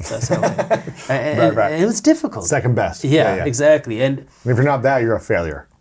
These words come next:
Speaker 1: Yeah, exactly. So, uh, you know, it was tough. And I, you know, for me, I was like, "Okay, well, I can go to law school part-time, which means I can work on my business full-time."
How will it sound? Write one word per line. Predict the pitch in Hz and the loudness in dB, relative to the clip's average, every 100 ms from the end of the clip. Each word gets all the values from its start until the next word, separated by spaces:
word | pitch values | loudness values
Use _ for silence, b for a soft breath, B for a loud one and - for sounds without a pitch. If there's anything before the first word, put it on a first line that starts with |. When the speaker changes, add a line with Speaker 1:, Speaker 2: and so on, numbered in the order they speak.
| - | -4
Speaker 1:
Yeah, | 127 185 147 | 0 2 2
exactly. | 135 120 127 131 107 87 82 - B B | 0 2 2 0 -4 -10 -12 -18 B B
So, | - 147 139 139 - | 2 4 2 0 -16
uh, | - 185 | -14 -4
you | 160 | 0
know, | 151 156 | 2 2
it | |
was | 156 | 0
tough. | - 208 175 | 0 0 0
And | 131 | -2
I, | 131 | -4
you | 143 143 | -2 -2
know, | 135 127 | -2 -4
for | 135 143 | -10 -4
me, | 214 233 | 0 2
I | |
was | 131 | 2
like, | 131 | 0
"Okay, | 151 120 | -2 -4
well, | 113 - | -4 -4
I | 180 | -4
can | 220 | 0
go | 208 | 2
to | |
law | 156 160 | 4 4
school | 165 180 | 2 -6
part-time, | - 165 - 120 107 113 | -2 -4 -4 -8 -8 -8
which | 127 | -8
means | 135 135 | -6 -4
I | 160 | -2
can | 151 | 0
work | 143 143 | 0 -2
on | |
my | 123 | -6
business | 120 143 131 127 - | -2 -2 -2 -6 -4
full-time." | 180 202 202 98 73 | -2 -2 -2 -10 -14